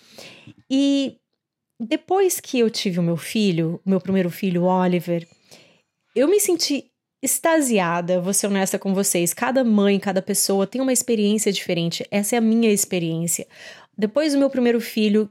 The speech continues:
quando ele chegou, quando ele saiu de mim, eu, eu me senti completamente exta-, extasiada. Eu, tanto é que eu lembro, assim, que o ano de dois mil e dezoito, quando ele nasceu, eu, foi um dos, dos anos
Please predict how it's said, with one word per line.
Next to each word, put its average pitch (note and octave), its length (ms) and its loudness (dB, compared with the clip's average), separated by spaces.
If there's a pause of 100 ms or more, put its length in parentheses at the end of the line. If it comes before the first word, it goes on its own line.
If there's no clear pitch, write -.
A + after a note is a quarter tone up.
(140)
quando A#3 180 0
ele A#3+ 160 0
chegou, G3 640 2
quando G3+ 160 0
ele G3 120 2
saiu G3 460 2
de G#3+ 180 0
mim, F#3+ 400 2
eu, E3+ 220 0 (280)
eu G3 80 -4
me A#3 120 4
senti C#4 360 -2
completamente C4+ 760 -2
exta-, - 300 -4
extasiada. G#3+ 920 0 (520)
Eu, G3+ 420 2 (580)
tanto G#3 200 0
é A3 60 2
que A#3 120 -2
eu A3 60 6
lembro, A#3 320 2
assim, G#3+ 260 0
que G#3+ 220 -4
o G#3 200 4
ano A#3+ 280 4
de A3 80 0
dois G#3 220 2
mil G#3+ 100 4
e G#3 40 2
dezoito, G3 640 0
quando F#3 240 -2
ele F3+ 140 0
nasceu, F3 720 0 (540)
eu, G3+ 240 4
foi A#3+ 280 0
um C4+ 40 2
dos, C4 160 0
dos A3+ 460 -2
anos B3 260 0